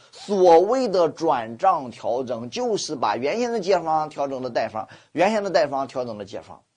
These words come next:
然后使用正确的会计科目呢来补上。综合账务调整法主要用于所得税的纳税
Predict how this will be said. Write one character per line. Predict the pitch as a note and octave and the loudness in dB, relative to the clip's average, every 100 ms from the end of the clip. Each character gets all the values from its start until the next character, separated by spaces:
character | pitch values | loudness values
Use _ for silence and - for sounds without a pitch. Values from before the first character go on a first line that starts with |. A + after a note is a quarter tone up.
| _ _ _ _ _ | _ _ _ _ _
然 | A2+ C3+ | 0 2
后 | G3+ - - | 2 0 -4
使 | - A#2+ | -8 -4
用 | C3+ B2+ | -4 -4
正 | - F#3+ C#3 | -2 -2 -4
确 | - | -6
的 | G2 F2+ - _ _ _ _ _ _ _ _ _ _ _ _ _ _ _ | -6 -6 -8 _ _ _ _ _ _ _ _ _ _ _ _ _ _ _
会 | - D3+ | -6 -4
计 | A#2+ | -4
科 | - B2+ | -8 -10
目 | B2 A#2 | -10 -10
呢 | G2+ D#2+ - _ _ - | -12 -16 -20 _ _ -10
来 | A2+ | -8
补 | A#2+ G#2+ F#2 | -8 -12 -14
上。 | - G#2+ - _ _ _ _ _ _ _ _ _ _ _ _ _ _ _ _ _ _ _ _ _ _ _ | -16 -18 -20 _ _ _ _ _ _ _ _ _ _ _ _ _ _ _ _ _ _ _ _ _ _ _
综 | B3 B3+ | 0 2
合 | A#3+ | 4
账 | A3+ G#3+ | 4 4
务 | F3+ | 2
调 | - B2 | -4 -4
整 | D#3 D#3+ | -4 -6
法 | D3+ - - | -10 -16 -14
主 | A#2+ A2 | -12 -8
要 | C#3+ F3+ C#3 | 0 2 2
用 | C3 G#2 | -4 -8
于 | G2 G#2+ - | -12 -14 -18
所 | - B2+ A2+ | -14 -12 -10
得 | F#2 G2 B2 | -12 -12 -12
税 | - D#3+ | -8 -8
的 | G#2 E2+ | -8 -10
纳 | G#2+ A2+ F#2 | -12 -12 -14
税 | - F#2 | -16 -16